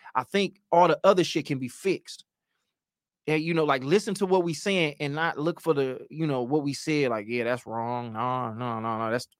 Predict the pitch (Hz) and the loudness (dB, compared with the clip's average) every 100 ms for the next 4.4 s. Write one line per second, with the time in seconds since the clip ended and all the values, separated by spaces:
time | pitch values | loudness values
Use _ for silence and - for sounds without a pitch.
0 | - 135 107 117 135 135 127 - - - | -10 -10 -4 -2 -2 -4 -8 -10 -20 -14
1 | - 202 233 214 214 190 185 185 - 190 | 4 4 4 0 0 4 4 2 0 2
2 | 175 139 127 - _ _ _ _ _ _ | 2 0 -2 -10 _ _ _ _ _ _
3 | _ _ _ _ _ _ 160 151 131 139 | _ _ _ _ _ _ 2 2 -4 -2
4 | 151 156 - - | 2 2 0 -18